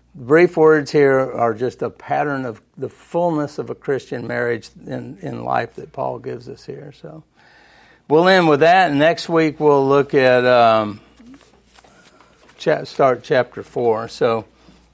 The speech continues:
any questions or final comments on,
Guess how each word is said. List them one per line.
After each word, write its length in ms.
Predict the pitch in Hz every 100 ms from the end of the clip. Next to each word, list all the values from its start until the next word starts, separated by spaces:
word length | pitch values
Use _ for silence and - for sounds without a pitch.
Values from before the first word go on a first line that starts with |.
| _ _
any 340 | 233 147 156 135
questions 760 | - 180 175 180 196 180 175
or 120 | 151
final 360 | 135 160 160 151
comments 640 | - 170 175 180 170 -
on, 380 | 175 170 175 143